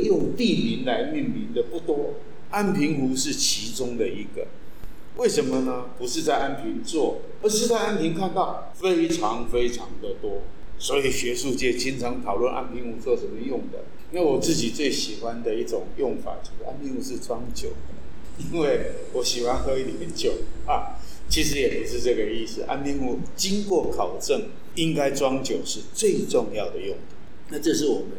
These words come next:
一直到最近八月份已经完成的发掘。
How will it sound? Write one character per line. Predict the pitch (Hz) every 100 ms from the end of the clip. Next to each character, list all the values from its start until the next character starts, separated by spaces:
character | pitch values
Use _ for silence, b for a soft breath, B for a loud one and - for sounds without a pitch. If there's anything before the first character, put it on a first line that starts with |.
| -
一 | 104
直 | - 120 143
到 | 123 98 -
最 | - 156 -
近 | - 175 - - - - -
八 | 147 143
月 | 135 117
份 | 131 117 - -
已 | 135
经 | - 139
完 | 113 110 127
成 | 117 104
的 | 120 -
发 | 110 107
掘。 | 101